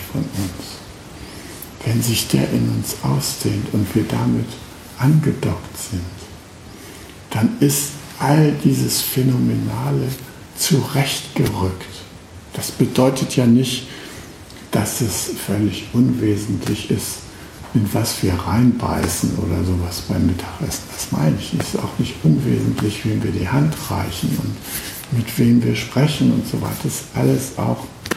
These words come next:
bedeutsam. Aber es wird durch die Anbindung unserer Erfahrung an den Bereich der Formlosigkeit oder der Grenzenlosigkeit,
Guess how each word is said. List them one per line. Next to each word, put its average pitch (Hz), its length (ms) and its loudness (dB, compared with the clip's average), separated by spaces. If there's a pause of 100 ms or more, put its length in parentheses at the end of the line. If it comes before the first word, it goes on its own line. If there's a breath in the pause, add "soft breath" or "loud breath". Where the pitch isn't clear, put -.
(280 loud breath)
bedeutsam. 120 840 0 (500 loud breath)
Aber 143 400 2
es 120 340 -4
wird 151 300 4 (600 loud breath)
durch 147 420 0
die 131 360 2 (840)
Anbindung 131 1040 4 (920)
unserer 123 500 4
Erfahrung 110 720 -2 (800 loud breath)
an 123 160 4
den 117 240 6
Bereich - 600 -2
der 104 120 0
Formlosigkeit - 1300 -2
oder 107 160 -2 (100)
der 101 120 -4
Grenzenlosigkeit, - 1120 0